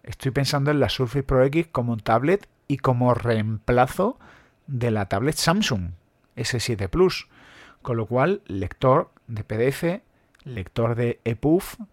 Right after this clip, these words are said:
de libros electrónicos, eh, también como lector de cómics.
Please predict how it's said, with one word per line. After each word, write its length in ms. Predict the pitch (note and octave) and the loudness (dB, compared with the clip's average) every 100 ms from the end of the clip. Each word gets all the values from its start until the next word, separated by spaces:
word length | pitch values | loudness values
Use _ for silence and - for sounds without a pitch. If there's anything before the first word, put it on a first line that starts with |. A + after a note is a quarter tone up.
| _ _ | _ _
de 160 | B2+ G#2+ | -6 -2
libros 400 | A#2+ B2+ E3 - | 0 0 0 -2
electrónicos, 840 | A#2 G#2 C3 C#3 D3 D#3+ G3 - _ _ _ _ _ _ _ _ _ | -6 -4 0 0 0 -2 -4 -8 _ _ _ _ _ _ _ _ _
eh, 560 | G2 G2+ G2 G2 F#2+ - _ _ _ _ _ _ _ _ _ _ _ _ _ _ _ | -6 -4 -4 -4 -6 -10 _ _ _ _ _ _ _ _ _ _ _ _ _ _ _
también 480 | C3 B2+ C3+ E3+ A3 _ _ _ _ _ _ _ _ _ | -2 2 2 0 -6 _ _ _ _ _ _ _ _ _
como 720 | - B2 A#2+ A#2 A2+ G2+ G2 | -6 -4 -4 -6 -6 -8 -10
lector 400 | B2 A#2+ - C3+ | -8 -8 2 4
de 140 | D3+ C#3+ | 4 6
cómics. 680 | F3 F3 - - - - | 6 6 -2 -10 -14 -14